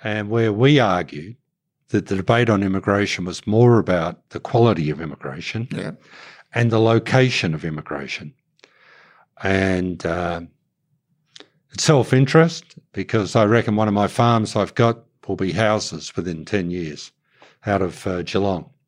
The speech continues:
Speaker 1: Geelong's the fastest growing centre in Victoria, followed closely by Ballarat. You go out to Orange. See, I did travel around. I do
Speaker 2: Mm-hmm.
Speaker 1: talks.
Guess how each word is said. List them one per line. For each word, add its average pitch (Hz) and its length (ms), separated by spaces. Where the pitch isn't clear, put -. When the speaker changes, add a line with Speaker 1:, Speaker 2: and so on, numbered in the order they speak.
Speaker 1:
Geelong's 113 440
the 110 60
fastest 113 600
growing 98 300
centre 98 400
in 87 100
Victoria, 120 640
followed 104 400
closely 95 400
by 87 200
Ballarat. 92 580
You 104 100
go 117 240
out 110 200
to 104 100
Orange. 123 580
See, 127 140
I 110 120
did 123 320
travel 110 400
around. 117 420
I 90 60
do 85 180
Speaker 2:
Mm-hmm. 85 100
Speaker 1:
talks. 123 520